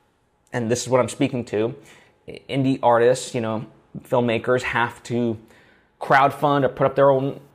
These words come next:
life savings to go and create a movie. And when they do, all of a sudden, you know, they do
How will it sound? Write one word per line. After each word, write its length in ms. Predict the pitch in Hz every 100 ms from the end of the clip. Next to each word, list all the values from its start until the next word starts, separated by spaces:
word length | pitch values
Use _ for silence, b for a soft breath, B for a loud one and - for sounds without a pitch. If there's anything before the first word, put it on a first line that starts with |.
| _ -
life 280 | 131 120
savings 560 | - 151 160 131 123 -
to 280 | - 127 120
go 340 | 120 123 131 -
and 120 | 123
create 260 | - 107 110
a 40 |
movie. 340 | 170 160 - - _ _ _ _ b b b
And 180 | 117 120
when 140 | 131
they 120 | 131 135
do, 540 | 151 - 135 120 117 - _ _ _ _ _ _ -
all 140 | 131
of 80 | 127
a 40 | 117
sudden, 360 | 143 131 131
you 60 | 123
know, 280 | 113 113 -
they 480 | 120 110 110 104 - _ 123
do 420 | 113 123 117 107